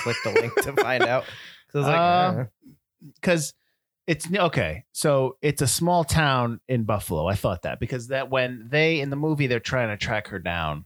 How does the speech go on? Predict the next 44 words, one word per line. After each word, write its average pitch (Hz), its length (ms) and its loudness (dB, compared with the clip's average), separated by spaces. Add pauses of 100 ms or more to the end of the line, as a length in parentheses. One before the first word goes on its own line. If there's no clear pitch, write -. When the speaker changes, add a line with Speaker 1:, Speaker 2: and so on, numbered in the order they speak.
(160)
Speaker 2:
and 85 160 -6
she - 200 -4
calls 85 800 -4 (240)
Clay, 82 580 -6
her 90 140 -6
husband, 78 520 -6 (440)
and 85 240 -10
the, 82 480 -14
uh, 76 120 -10
private 101 340 -4
eye's 90 180 -6
on 87 80 -10
the 85 80 -10
line, 104 420 -4
and 92 140 -10
then 90 80 -12
they 92 140 -8
only 95 180 -8
get 92 140 -12
the 82 120 -12
area 101 280 -6
code. 85 260 -6
He 95 80 -8
points 107 400 -8
to 90 100 -10
the, 82 200 -12 (100)
and 90 140 -16 (160)
Buffalo's 87 440 -6
in 95 140 -8
that 82 160 -6
area 85 240 -2
Speaker 1:
Right, 123 160 2
Speaker 2:
code. 76 140 0
Speaker 1:
yeah. 110 240 -2 (520)
Speaker 2:
I 135 140 0
just 143 300 0
didn't 156 200 0
understand 135 440 -4
how 117 80 -4
you're 110 120 -4
going 113 360 -8
up 98 260 -6
to 110 240 -2
Beston 80 880 -4